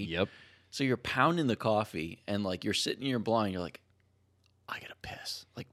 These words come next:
Speaker 2: bad."
Speaker 1: And it doesn't fucking matter 'cause you can.
Speaker 2: And when we're sitting next to each other, it's like we know when pee break's <laughs> happening 'cause you just hear this, like, "Shh."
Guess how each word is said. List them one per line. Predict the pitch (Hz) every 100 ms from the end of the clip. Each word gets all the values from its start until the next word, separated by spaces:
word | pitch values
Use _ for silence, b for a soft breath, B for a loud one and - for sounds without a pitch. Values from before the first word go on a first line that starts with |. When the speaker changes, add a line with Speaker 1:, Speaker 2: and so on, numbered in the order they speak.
| _
Speaker 2:
bad." | - 82 85 76 85
Speaker 1:
And | 101
it | 101
doesn't | 101 101
fucking | 113 117 139
matter | 160 214 202 196
'cause | 123 113
you |
can. | 120 196 226 214 185
Speaker 2:
And | 143
when | 254 277
we're | 233
sitting | - - 180
next | 113 - -
to |
each | 151 147
other, | 170 170
it's | 160
like | 131 110
we | 127
know | 123 117 123
when | 123 -
pee | - - 135
break's | 127 139 -
<laughs> | 127
happening | 120 - 143 139
'cause | -
you | 160
just | 123
hear | - 123
this, | 131 131
like, | 104 - B B B B _ -
"Shh." | - - - - - - - - - -